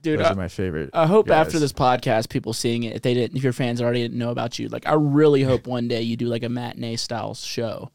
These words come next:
Speaker 1: or, like, a tour where it's an early show, it's all magic, and you
Speaker 2: Yeah.
Speaker 1: bring, like, local magicians and you do
Speaker 2: That would be
Speaker 1: magic.
Speaker 2: dope.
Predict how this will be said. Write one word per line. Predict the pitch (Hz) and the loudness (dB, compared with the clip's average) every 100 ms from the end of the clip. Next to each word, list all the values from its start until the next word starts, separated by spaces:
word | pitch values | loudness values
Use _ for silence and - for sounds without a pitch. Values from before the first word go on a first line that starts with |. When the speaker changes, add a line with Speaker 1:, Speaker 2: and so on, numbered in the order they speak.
| _ _ _ - | _ _ _ 0
Speaker 1:
or, | 131 | 0
like, | 127 | 2
a | 123 | 0
tour | - 123 120 120 | 0 0 0 -2
where | 120 | -2
it's | 123 120 | -4 -6
an | - | 2
early | 135 131 | 4 4
show, | 123 123 117 | 2 0 0
it's | 120 | 0
all | 120 117 | -2 -2
magic, | 110 104 113 - - - | -4 -6 -8 -8 -6 -4
and | |
you | 120 | -2
Speaker 2:
Yeah. | 117 | -2
Speaker 1:
bring, | 123 | -2
like, | 117 113 | -2 0
local | 120 117 123 | -2 -2 -4
magicians | 117 113 113 110 113 113 113 | -4 -4 -4 -4 -4 -4 -6
and | 95 110 | -8 -8
you | 101 | -6
do | |
Speaker 2:
That | 113 | -2
would | 110 | -2
be | 110 | -2
Speaker 1:
magic. | - 98 95 | -4 -4 -4
Speaker 2:
dope. | - | -8